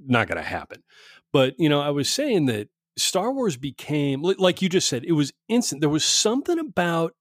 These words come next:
and this has never happened to me since. I gotta be very honest with you. Um, when I saw that movie in the theater, again, at five, uh,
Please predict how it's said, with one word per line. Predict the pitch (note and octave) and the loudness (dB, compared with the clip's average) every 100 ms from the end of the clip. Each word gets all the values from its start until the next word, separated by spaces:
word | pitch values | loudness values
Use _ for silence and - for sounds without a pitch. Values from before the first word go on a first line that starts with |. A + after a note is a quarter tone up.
| - | 0
and | F3+ G3+ | 2 2
this | A#3 | 0
has | F4 A3 | 2 4
never | E3 D#3 F3+ G#3+ | 4 4 2 0
happened | - D#3+ D#3 D#3 | 0 -2 -2 -2
to | C#3+ | 0
me | A#2 F#2 | 0 0
since. | - D3 A2 G#2 | 0 0 -2 -2
I | |
gotta | B2 B2 | 0 0
be | A2 | 0
very | A#2 G#2+ | 2 0
honest | G2 G2 F#2 - | -2 -4 -8 -12
with | - | -16
you. | - _ - - _ - | -18 _ -20 -20 _ -10
Um, | A#2+ A2 A2 D3 _ _ _ _ | -8 -8 -10 _ _ _ _ _
when | C3 C#3+ | -2 -2
I | F#3+ | 0
saw | A#3 - B3 | -2 0 0
that | A#3 E3+ | 2 2
movie | C#3+ C3+ C3 | 2 2 0
in | |
the | A2+ | 0
theater, | C3+ G#2+ - | -2 -4 -4
again, | C3+ B2 - | -2 -2 -4
at | B2 - | -10 -10
five, | - - A3 G#3 - - - _ _ _ _ - | -14 -8 -6 -6 -8 -16 -20 _ _ _ _ -8
uh, | C3 B2 A#2 | -4 -2 -2